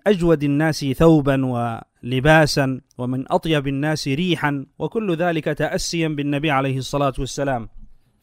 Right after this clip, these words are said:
أما بالنسبة لزوجاته فزوجته هي زينب الثقفية، وهي صحابية رضي الله عنها،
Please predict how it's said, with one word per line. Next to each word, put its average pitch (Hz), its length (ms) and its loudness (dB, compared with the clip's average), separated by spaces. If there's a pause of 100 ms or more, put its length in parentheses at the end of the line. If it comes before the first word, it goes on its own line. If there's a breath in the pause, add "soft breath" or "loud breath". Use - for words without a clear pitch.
(580 soft breath)
أما 175 220 0
بالنسبة 165 600 0
لزوجاته 139 1040 0 (120)
فزوجته 139 920 -2
هي 151 200 2
زينب 135 520 0
الثقفية، 139 840 -2 (420)
وهي 120 280 -6
صحابية 131 580 -2
رضي 127 280 -6
الله 135 320 -2
عنها، 139 460 -2